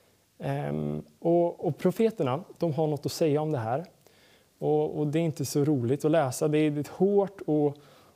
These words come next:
och tydligt budskap att, att folket lever, de lever falskt. De lever i en falsk verklighet, i, i en falsk illusion av, av att de tjänar Gud.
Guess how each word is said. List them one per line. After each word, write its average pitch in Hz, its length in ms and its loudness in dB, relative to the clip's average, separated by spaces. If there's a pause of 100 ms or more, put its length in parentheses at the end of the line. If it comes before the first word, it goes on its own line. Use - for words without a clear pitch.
och 135 140 -2
tydligt 160 380 2
budskap 156 600 0
att, 143 320 -8
att - 180 -12
folket 175 400 0
lever, 139 380 0 (640)
de 156 100 0
lever 170 180 2
falskt. 151 500 -2
De 151 120 -2
lever 156 200 0
i 143 40 -4
en 139 60 -4
falsk 185 500 -4
verklighet, 175 760 -6
i, 143 140 -6
i 147 260 -6
en 147 80 -6
falsk 180 480 -4
illusion 175 580 -2
av, 165 300 -4
av 190 200 0
att 170 100 -4
de 151 140 -2
tjänar 170 380 -2
Gud. 170 300 2